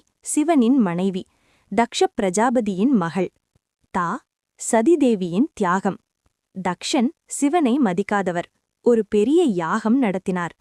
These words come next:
அதில் எல்லா தேவர்களையும் அழைத்தார். ஆனால் சிவனை அழைக்கவில்லை. சதிதேவி இதனால் மிகுந்த துக்கமடைந்தார். தந்தையின் யாகத்திற்கு சென்றார். அங்கே சிவனை அவமதித்ததை தாங்க முடியாமல் அவள் தன்னையே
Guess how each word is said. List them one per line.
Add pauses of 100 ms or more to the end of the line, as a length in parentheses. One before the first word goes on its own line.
(300)
அதில்
எல்லா
தேவர்களையும்
அழைத்தார். (500)
ஆனால் (140)
சிவனை (100)
அழைக்கவில்லை. (640)
சதிதேவி (100)
இதனால்
மிகுந்த
துக்கமடைந்தார். (560)
தந்தையின்
யாகத்திற்கு
சென்றார். (400)
அங்கே
சிவனை (120)
அவமதித்ததை (100)
தாங்க
முடியாமல் (340)
அவள்
தன்னையே